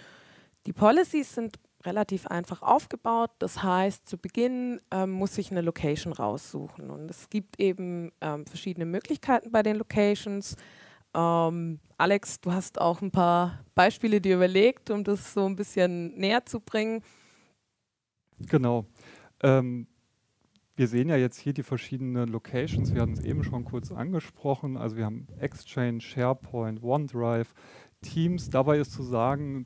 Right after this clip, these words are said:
Speaker 2: Teams ist auch erst bei der E fünf Lizenz wieder mit dabei. Also da aufpassen, welchen Use Case man abbilden möchte. Und bei Teams zum Beispiel können wir das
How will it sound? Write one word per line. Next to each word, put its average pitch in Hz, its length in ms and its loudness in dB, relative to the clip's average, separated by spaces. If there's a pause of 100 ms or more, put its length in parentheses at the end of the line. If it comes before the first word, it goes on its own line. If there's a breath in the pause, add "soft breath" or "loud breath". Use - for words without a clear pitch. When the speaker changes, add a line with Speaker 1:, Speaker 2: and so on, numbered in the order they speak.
(160)
Speaker 2:
Teams 143 320 -4
ist 120 100 -6
auch 120 160 -4
erst 123 220 -4
bei 123 100 -2
der 117 180 -2
E 117 80 -2
fünf - 380 -4
Lizenz 135 460 -2
wieder 139 160 2
mit 131 180 0
dabei. 151 480 2
Also 123 380 0 (140)
da 120 260 2 (260)
aufpassen, 143 840 -4
welchen 120 300 -2
Use 135 140 -8
Case 123 260 -4
man 113 360 -4
abbilden 120 560 -2
möchte. 165 480 -4 (720 loud breath)
Und 131 340 0
bei 127 120 4
Teams 196 340 -4
zum 143 160 -4
Beispiel 131 340 2
können 127 200 -4
wir 123 80 0
das 117 340 -2